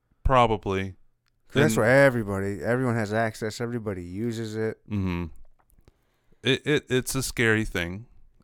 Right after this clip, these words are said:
Speaker 1: I worry about, and I have worried about long before the pandemic or any of this, of, like, our podcasts,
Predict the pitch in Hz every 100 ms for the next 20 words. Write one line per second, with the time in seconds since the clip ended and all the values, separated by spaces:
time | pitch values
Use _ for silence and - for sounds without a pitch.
0 | _ 98 104 113 117 123 123 117 85 90
1 | 90 92 98 101 120 123 101 98 95 92
2 | 95 104 107 90 92 90 87 82 - 90
3 | 85 87 90 90 85 85 85 82 82 85
4 | - - - 90 85 80 78 - - _
5 | _ _ _ _ _ 110 92 - _ -
6 | 98 - 165 160 85 80 80 - -